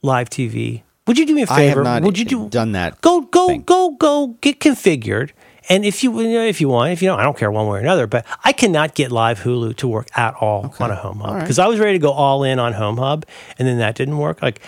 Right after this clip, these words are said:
Speaker 1: h-, how am I gonna watch my, um, divisive political shows in the afternoon if I,
Speaker 2: Yeah.
Speaker 1: you know, can't bring that up?
Speaker 2: No.
Speaker 1: No, you're Wolf Blitzer, and you're in the Situation Room.
Speaker 2: Oh.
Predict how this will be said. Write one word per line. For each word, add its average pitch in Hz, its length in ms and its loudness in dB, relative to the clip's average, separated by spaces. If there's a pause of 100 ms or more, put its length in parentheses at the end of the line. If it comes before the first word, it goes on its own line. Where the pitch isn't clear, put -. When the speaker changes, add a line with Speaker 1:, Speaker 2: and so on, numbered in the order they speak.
(160)
Speaker 1:
h-, - 140 -10
how 151 180 -2
am 143 60 -2
I 147 60 -2
gonna 131 180 -2
watch 120 320 -4
my, 113 320 -4
um, 113 300 -8
divisive 117 440 -6
political 131 380 -6
shows 110 320 -6
in 120 60 -8
the 117 60 -8
afternoon - 380 -10
if 110 180 -4
I, 113 40 -2
Speaker 2:
Yeah. 107 180 -6 (220)
Speaker 1:
you - 80 -12
know, - 80 -10
can't 120 180 -8
bring - 160 -18
that 117 160 -8
up? 139 160 -2
Speaker 2:
No. - 240 -12 (920)
Speaker 1:
No, 123 80 -2
you're 135 200 4
Wolf 196 260 0
Blitzer, 139 360 0
and 113 100 0
you're 160 160 4
in 165 80 0
the 113 80 -4
Situation 104 640 -6
Room. 107 160 -6
Speaker 2:
Oh. 95 680 -6